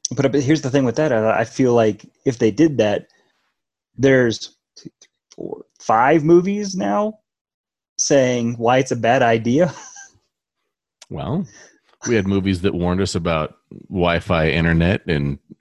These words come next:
Speaker 2: robots and cars and traveling to space. And <laughs>
Speaker 1: Fair point. Fair point.
Speaker 2: It's, it's really just a, a, a warning, really. Just don't let it go too far south.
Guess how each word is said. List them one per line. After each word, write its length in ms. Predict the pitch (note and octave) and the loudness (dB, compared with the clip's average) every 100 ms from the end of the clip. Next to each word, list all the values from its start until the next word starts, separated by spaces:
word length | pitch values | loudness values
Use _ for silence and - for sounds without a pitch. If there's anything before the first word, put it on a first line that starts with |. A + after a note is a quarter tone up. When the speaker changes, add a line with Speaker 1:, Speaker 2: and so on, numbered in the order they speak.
| _ - | _ -4
Speaker 2:
robots 580 | E2 D#2 D#2+ G2 - - | -2 2 0 0 -4 -4
and 320 | D2 D2 _ | -2 -4 _
cars 680 | - E2 D2 D2+ G2 A2+ - | -4 0 2 2 2 0 -4
and 160 | C#2+ - _ _ _ | -8 -8 _ _ _
traveling 380 | - D2 D2+ E2 | -4 -4 0 0
to 80 | D#2 | -2
space. 580 | - - D2 F2+ B2+ - | -6 -2 2 2 0 -2
And 160 | F2 - | -6 0
<laughs> 1600 | G#3 - - - G3+ - G#3 - - _ - _ _ _ _ _ | -2 0 -6 0 -2 0 -4 -2 -6 _ -20 _ _ _ _ _
Speaker 1:
Fair 220 | _ - A2 | _ -4 -2
point. 320 | A2 A2 - _ _ _ _ _ | -2 -4 -6 _ _ _ _ _
Fair 160 | A2 G#2+ | -6 -4
point. 320 | G2+ G2 F#2 - - - _ _ _ _ _ _ B3 _ _ _ _ _ _ _ _ _ _ _ _ | -4 -6 -8 -12 -12 -16 _ _ _ _ _ _ _ _ _ _ _ _ _ _ _ _ _ _ _
Speaker 2:
It's, 200 | - A#2 | -8 -6
it's 220 | - A#2+ - | -2 -4 2
really 200 | G3 F#3 | 2 4
just 200 | D3+ C#3 | 2 2
a, 260 | G#2+ F#2 | 2 2
a, 280 | F2+ D#2+ D2 - | 0 0 -2 -4
a 80 | E2 | -8
warning, 680 | D#2+ F2+ A2 G#2+ F2+ C#2 | -4 2 4 6 4 0
really. 460 | D2 D2 C2 - - _ _ _ | -4 -4 -4 -12 -18 _ _ _
Just 180 | - - | -12 -4
don't 160 | A#2 F#2+ | 0 0
let 120 | G#2+ | 0
it 60 | F#2 | 0
go 120 | F2+ | -2
too 300 | - - A#2 | -4 0 0
far 320 | - F2 D2+ | 2 -2 -2
south. 580 | - - - - - | -4 -4 -6 -12 -20